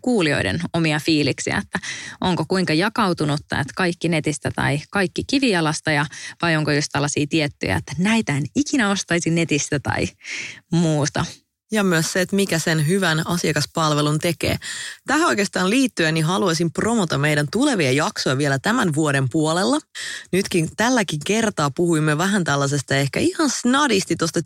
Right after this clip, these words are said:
Speaker 2: töiden ulkopuolisesta, mutta olemme Vivian sun kanssa suunnitelleet, että tekisimme Holiday Specialina tällainen Q and A pari jaksoa.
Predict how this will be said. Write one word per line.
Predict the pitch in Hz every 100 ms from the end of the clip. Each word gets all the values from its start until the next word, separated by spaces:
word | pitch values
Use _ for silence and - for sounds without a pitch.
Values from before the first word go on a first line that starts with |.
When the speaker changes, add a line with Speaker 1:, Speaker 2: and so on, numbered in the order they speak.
| -
Speaker 2:
töiden | 226 226 180 175
ulkopuolisesta, | 262 240 175 160 156 156 156 165
mutta | 165 160 170 - - - -
olemme | 247 349 302 220
Vivian | 240 285 220
sun | 175 226
kanssa | 233 170 151
suunnitelleet, | - 226 214 156 135 135 135
että | 147 - 143
tekisimme | 190 202 180 156 151
Holiday | 156 294 240 160
Specialina | 160 - 233 240 - 160 156 151 151 - - -
tällainen | 185 190 190
Q | - 302 330
and | 180
A | 180 240 233 156
pari | - 370 269 151
jaksoa. | 107 87 - - 76